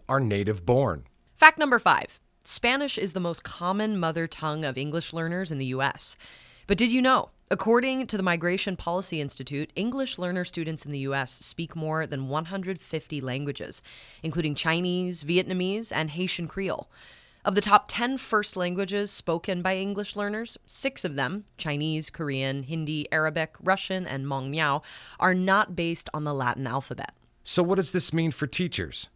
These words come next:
Speaker 1: The number of English learners in the United States is growing rapidly, and there are many states that have not previously had large immigrant populations.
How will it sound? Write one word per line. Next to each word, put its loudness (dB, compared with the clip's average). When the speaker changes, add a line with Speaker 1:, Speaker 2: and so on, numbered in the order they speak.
Speaker 1:
The 2
number 4
of -2
English 2
learners 2
in 0
the 0
United 2
States 0
is -4
growing 4
rapidly, 0
and 0
there 4
are 4
many 2
states 2
that -2
have -2
not 0
previously 0
had 0
large 2
immigrant 0
populations. 0